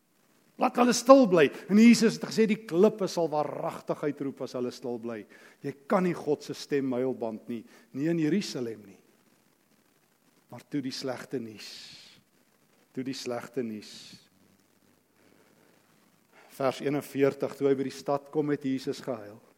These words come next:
God se kind wat huil. Want God het 'n hart, jy sien.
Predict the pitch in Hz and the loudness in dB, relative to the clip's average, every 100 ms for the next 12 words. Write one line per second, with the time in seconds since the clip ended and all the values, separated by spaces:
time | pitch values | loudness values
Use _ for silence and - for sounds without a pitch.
0 | _ _ _ _ _ _ _ _ _ _ | _ _ _ _ _ _ _ _ _ _
1 | _ _ _ _ _ _ _ - 139 - | _ _ _ _ _ _ _ -8 -8 -6
2 | - - 113 104 - _ _ _ - 131 | -8 -6 -8 -10 -20 _ _ _ -12 -12
3 | 127 120 113 110 110 _ _ _ _ _ | -8 -8 -8 -10 -14 _ _ _ _ _
4 | _ _ _ _ _ _ _ _ _ - | _ _ _ _ _ _ _ _ _ -18
5 | - 135 127 117 110 120 156 120 _ 220 | -6 -6 -6 -12 -12 -10 -10 -12 _ -16
6 | - 117 110 | -14 -18 -18